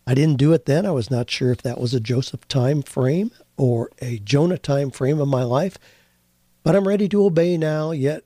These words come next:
I am still scared. My desire is to charge three dollars ninety-five cents a month, with ten percent going to my local church, thirty-five percent going to savings to open a coffee house with a playground, and the remaining fifty percent after expenses being an income for me.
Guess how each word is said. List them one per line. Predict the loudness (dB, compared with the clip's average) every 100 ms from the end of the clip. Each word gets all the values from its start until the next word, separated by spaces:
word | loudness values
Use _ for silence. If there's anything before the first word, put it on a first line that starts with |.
| -4
I | -2
am | 0 -2
still | -2 -2 0 0
scared. | 0 -2 -2 -4 -12 -20 _ _ _ _ _ _ _ _ -2
My | 0
desire | 2 0 -2 -2
is | -4 -6
to | -8
charge | 0 0 0 -2
three | 0 2
dollars | 2 0 -2
ninety-five | -2 -2 -4 -4
cents | -4 -6 -6
a |
month, | -4 -2 -4 -6
with | -8 -2
ten | -2
percent | -2 -4 -4 -2
going | -2 0
to | 0
my | 0
local | -2 -2 -10
church, | -6 -4 -6 -10 _ _ _ _ _ _
thirty-five | 0 0 2 0
percent | 0 -4 -4
going | -2 -2 -4
to |
savings | -4 -2 -2 -2 -4
to | -2
open | -2 -2
a |
coffee | -4 -2 -2 0
house | 0 0 -2
with | -6 -6
a |
playground, | -2 0 2 2 0 -4
and | -4
the | -4
remaining | -2 0 0 -2
fifty | -4 -4
percent | -6 -6 -2 -2
after | -2 -2 -2
expenses | -2 -2 -2 -2 -4
being | -2 0 0
an | -2 -2
income | -2 -2 -2 -4
for | -2 2
me. | 4 4 2 -4